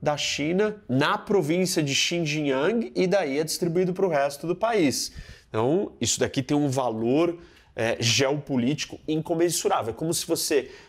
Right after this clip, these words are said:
cortasse um atalho por um outro território que não te dá acesso ao mar e você conseguisse chegar num outro oceano. Seria mais ou menos equivalente o Brasil conseguir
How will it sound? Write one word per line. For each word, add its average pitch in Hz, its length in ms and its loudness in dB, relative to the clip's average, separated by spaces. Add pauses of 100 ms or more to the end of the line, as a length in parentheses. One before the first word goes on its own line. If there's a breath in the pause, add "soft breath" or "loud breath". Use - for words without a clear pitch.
(140 loud breath)
cortasse 160 640 0
um 220 120 -2
atalho 131 600 0
por 139 240 -2
um 131 40 2
outro 156 280 0
território 131 720 0
que - 120 -6
não 147 300 2
te 185 180 -4
dá 160 200 0
acesso 131 580 -2
ao 127 80 0
mar 110 600 -2 (320 loud breath)
e 180 80 2
você 190 240 0
conseguisse 202 460 0
chegar 196 340 0
num 208 140 2
outro 196 300 2
oceano. 175 520 0 (320 loud breath)
Seria 208 240 2
mais 240 200 0
ou 214 60 -2
menos 202 200 0
equivalente 170 580 0
o 180 40 2
Brasil 151 420 2
conseguir 143 800 0